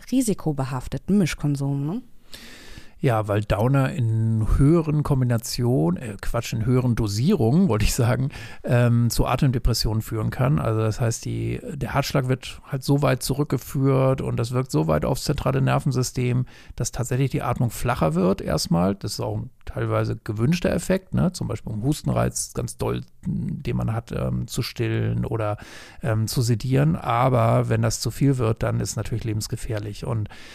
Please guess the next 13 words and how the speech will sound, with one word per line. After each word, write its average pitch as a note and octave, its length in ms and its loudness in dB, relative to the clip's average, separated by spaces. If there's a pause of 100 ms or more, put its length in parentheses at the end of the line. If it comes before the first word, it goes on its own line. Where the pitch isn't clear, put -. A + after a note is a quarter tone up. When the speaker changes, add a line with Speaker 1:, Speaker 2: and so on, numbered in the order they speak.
(320)
Speaker 2:
daran A2+ 300 2
versterben, A2+ 460 2
wie A2 80 2
gesagt, G#2+ 500 0
ähm, A2 400 0 (120)
auch A2 160 -2
am A2+ 100 2
meisten C3 320 4
Leute, D3 360 2 (180)
also A2 220 -2
nach G#2+ 220 -2
wie A2 60 -4
vor, G2 480 -4